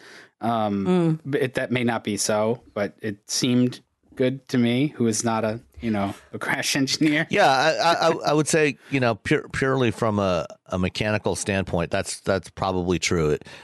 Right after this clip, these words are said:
Speaker 3: you know, the more sheet metal you have there as opposed to glass, you know, it, it is gonna tend, pro-, it's probably gonna be easier to pass the side impact test.
Speaker 1: Yeah, and, and
Speaker 3: Um, that said, you know, you're, you're also compromising on,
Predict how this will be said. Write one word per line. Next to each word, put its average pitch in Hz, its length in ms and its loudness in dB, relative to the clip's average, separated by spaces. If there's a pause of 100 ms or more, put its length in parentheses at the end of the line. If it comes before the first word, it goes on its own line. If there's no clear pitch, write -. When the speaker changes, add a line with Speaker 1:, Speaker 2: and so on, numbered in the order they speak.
(120)
Speaker 3:
you 87 100 -2
know, 76 100 0
the 82 80 0
more 95 200 2
sheet 107 240 0
metal 92 220 0
you 82 120 0
have 85 200 -2
there 80 160 0
as 76 100 -2
opposed 78 320 -4
to 82 60 2
glass, 76 440 0 (520)
you 87 100 0
know, 69 240 -2
it, 92 260 2
it 92 140 0
is 92 200 2
gonna 85 380 0 (420)
tend, 104 320 -2 (260)
pro-, 120 200 0
it's 110 180 0
probably 113 380 0
gonna 101 140 2
be 92 240 -2
easier 87 460 2 (360)
to - 80 -12
pass 87 380 -2
the 80 160 0
side 78 280 -2
impact 73 380 -6
test. - 180 -2
Speaker 1:
Yeah, 104 160 0 (140)
and, 143 340 -2
and 101 40 -4
Speaker 3:
Um, 90 380 0
that 110 180 0
said, 151 400 2 (180)
you 123 100 0
know, 110 220 2
you're, 113 440 0
you're 110 180 4
also 107 340 2
compromising 98 760 0
on, 87 340 0